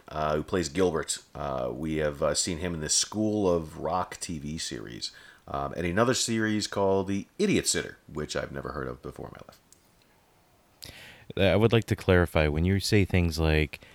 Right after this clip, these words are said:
Speaker 2: "We have seen him in this," no, I have
Speaker 1: I
Speaker 2: not.
Speaker 1: mean
Speaker 2: I have
Speaker 1: general,
Speaker 2: not.
Speaker 1: like, we as in the public.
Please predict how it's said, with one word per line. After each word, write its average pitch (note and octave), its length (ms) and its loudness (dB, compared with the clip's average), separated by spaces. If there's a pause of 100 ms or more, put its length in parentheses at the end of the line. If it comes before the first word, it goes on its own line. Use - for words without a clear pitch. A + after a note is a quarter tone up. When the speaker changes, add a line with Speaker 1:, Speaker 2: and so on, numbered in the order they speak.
(220)
Speaker 2:
"We E2 300 4
have D#2+ 200 4
seen E2+ 340 2
him D#2 280 2
in D#2 340 2
this," D#2 260 0 (120)
no, E2 360 4 (160)
I E2 120 4
have E2+ 160 6
Speaker 1:
I - 60 6
Speaker 2:
not. - 120 2
Speaker 1:
mean F3 280 0
Speaker 2:
I A#2+ 40 -2
have G#2 80 -6
Speaker 1:
general, E2+ 560 0
Speaker 2:
not. D2 80 -6
Speaker 1:
like, D#2 160 -2
we F#2 460 -2
as E2+ 160 -2
in D#2+ 140 -4
the D2 80 -8
public. - 580 -10